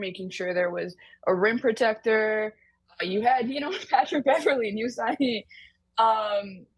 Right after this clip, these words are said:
you know, he-, hedging, not hard hedging, but soft hedging to help Damian Lillard when, you know, the ball is in Jamal Murray's hands. Things like that that are somewhere in between, like, the total aggression that we saw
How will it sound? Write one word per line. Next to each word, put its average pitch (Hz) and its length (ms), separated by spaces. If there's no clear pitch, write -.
you 254 120
know, 262 220
he-, 254 80
hedging, 254 840
not 277 320
hard 262 340
hedging, 180 320
but 202 140
soft 262 340
hedging 160 320
to 190 140
help 226 320
Damian 233 400
Lillard 214 520
when, 196 460
you 202 120
know, 190 120
the 196 80
ball 196 340
is 202 160
in 196 120
Jamal 190 340
Murray's 185 400
hands. 170 280
Things 311 300
like 247 260
that 233 340
that 196 300
are 262 140
somewhere 320 580
in 247 260
between, 220 720
like, 190 200
the 190 200
total 240 380
aggression 196 460
that 233 180
we 240 140
saw 240 420